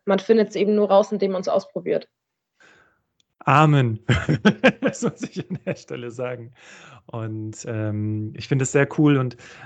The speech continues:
Speaker 2: äh, Ladies and Gentlemen, die bis hierhin zuhören, wenn ihr mehr wissen wollt über die Job-W G, wie läuft das Bewerbungsverfahren, muss, muss man dafür tun? Dafür hatten wir schon eine Podcast-Folge aufgenommen, die im Juni rausgekommen ist.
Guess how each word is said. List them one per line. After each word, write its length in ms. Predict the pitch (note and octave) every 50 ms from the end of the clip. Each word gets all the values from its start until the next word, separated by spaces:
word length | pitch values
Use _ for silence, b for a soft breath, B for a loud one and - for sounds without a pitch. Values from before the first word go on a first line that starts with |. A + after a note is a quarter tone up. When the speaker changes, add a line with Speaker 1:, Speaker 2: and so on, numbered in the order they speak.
| B
Speaker 2:
äh, 160 | - - - -
Ladies 320 | D#3+ D3+ D3+ D3+ D#3 D#3
and 80 | D3+ C3
Gentlemen, 360 | C#3+ D3+ E3 E3 D#3+ D3+ D3
die 80 | C#3 C#3
bis 140 | C#3+ C#3 -
hierhin 260 | D#3 D3 D3+ D3+ C#3
zuhören, 560 | - - F3 F3 F3 E3+ D3+ C#3+ C#3+ D3 C#3+ B B B B B B B -
wenn 180 | A#2+ C#3+ D3+ E3+
ihr 80 | E3
mehr 280 | D3+ D3 D3 D#3 F3 D#3+
wissen 280 | F3+ F3 F3 E3+ D3+
wollt 160 | C#3+ D3+ D3 D3
über 140 | C#3+ C3+
die 100 | B2+ C3+
Job-W 380 | B2 - D3+ D#3 - - D#3 C#3+
G, 400 | B2 - C3+ C3 B2+ B2+ B2 A2+
wie 140 | C3 C3+ C3
läuft 240 | C3+ C3 C3 - D3
das 100 | C3+ -
Bewerbungsverfahren, 840 | D3 C3 C3+ B2+ B2+ C3 D3 C#3+ - - C#3+ C3 - C#3 B2+ C3 C3
muss, 180 | C3 C3 -
muss 180 | - C#3 C3+ -
man 140 | C#3 C3 B2
dafür 260 | C3 C3+ - C#3 B2
tun? 300 | - - D3 C#3+ C#3 C3
Dafür 300 | C3 C3+ C3+ - D3 A#2+
hatten 240 | C#3 C#3 - D#3 C#3+
wir 60 | C#3
schon 220 | - - C#3+ C3+
eine 160 | C3 C3 C3 B2+
Podcast-Folge 680 | - - C#3+ - - D3 C3+ - - C#3 C3 B2+ B2+ A#2+
aufgenommen, 420 | B2+ C3+ - - C#3+ C3+ C3 C3
die 160 | B2 C3+ C#3+
im 80 | C3 B2
Juni 480 | B2 A#2+ B2+ C3+ D#3+ F#3 F#3+ F3+ E3+
rausgekommen 800 | D#3+ D3 C#3 C#3+ D#3+ D#3 - - C#3 - - D#3 D3 D3 D3 D3
ist. 200 | D3 D3+ - B